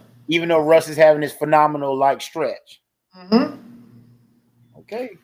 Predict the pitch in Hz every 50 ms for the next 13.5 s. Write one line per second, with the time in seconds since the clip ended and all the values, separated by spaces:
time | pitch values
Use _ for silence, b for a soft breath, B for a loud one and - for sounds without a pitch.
0 | _ _ _ _ _ - 147 151 165 170 170 - - 151 147 147 147 143 135 -
1 | - 131 131 147 156 160 151 147 135 131 117 - - - 180 185 185 - 170 170
2 | 165 170 165 - - - 113 - 147 135 123 120 113 110 110 113 110 110 101 101
3 | 110 110 110 113 113 - - - - - 139 143 135 180 220 233 214 185 160 -
4 | 190 185 160 151 139 131 139 147 139 131 127 127 123 120 120 123 127 127 - -
5 | _ _ _ _ _ _ _ _ _ _ _ _ _ _ _ _ _ _ _ _
6 | _ _ _ _ - - - - 226 160 147 - 190 220 262 226 180 170 170 -
7 | 131 107 92 92 - _ _ _ _ _ _ _ _ _ _ _ _ _ _ _
8 | _ _ _ _ _ _ _ - 135 143 143 147 - - - - - 175 180 202
9 | 214 214 220 - 214 202 196 190 180 160 - _ _ _ - 208 208 202 196 185
10 | 190 185 160 143 - - - - 175 170 185 180 180 180 175 151 123 - - 185
11 | 165 131 110 101 - - - _ _ _ _ _ _ _ _ _ _ _ _ _
12 | _ _ _ _ _ _ _ _ - 123 123 127 143 151 151 147 147 147 147 147
13 | 147 147 147 147 147 151 151 156 156